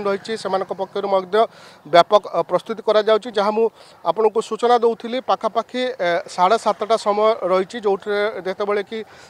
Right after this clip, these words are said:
ଏହି କାର୍ଯ୍ୟକ୍ରମ ଆରମ୍ଭ ହେବ ଏବଂ ଏଇ ଯେଉଁ ରାସ୍ତା ଦେଇକି ପଦଯାତ୍ରା କରିକି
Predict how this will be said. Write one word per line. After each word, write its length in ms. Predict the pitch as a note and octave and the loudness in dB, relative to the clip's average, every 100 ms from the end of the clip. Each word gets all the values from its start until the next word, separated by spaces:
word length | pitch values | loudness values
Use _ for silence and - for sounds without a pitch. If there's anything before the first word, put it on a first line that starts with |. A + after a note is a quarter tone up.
| - | -6
ଏହି 120 | F#3+ | -2
କାର୍ଯ୍ୟକ୍ରମ 500 | G3 F3 G3 G3+ G#3+ G#3+ | 4 4 2 0 4 6
ଆରମ୍ଭ 320 | F#3+ E3+ G3+ G#3+ | 6 4 4 4
ହେବ 240 | G#3+ G#3 B3+ C4 - _ | 2 4 2 2 -10 _
ଏବଂ 180 | F#3 G#3+ A3 - | 0 2 0 -6
ଏଇ 320 | G3 A#3 B3 G#3+ F#3 | -6 -6 -8 -10 -2
ଯେଉଁ 100 | A3 | 4
ରାସ୍ତା 360 | G#3 - A#3 | 4 4 2
ଦେଇକି 340 | A#3 G#3 G#3 A#3 G3+ | 2 2 -2 -8 -2
ପଦଯାତ୍ରା 480 | G3 G#3 G3+ G#3 | -2 0 0 0
କରିକି 400 | G#3 G#3+ G3+ A3+ | -2 -2 -4 -6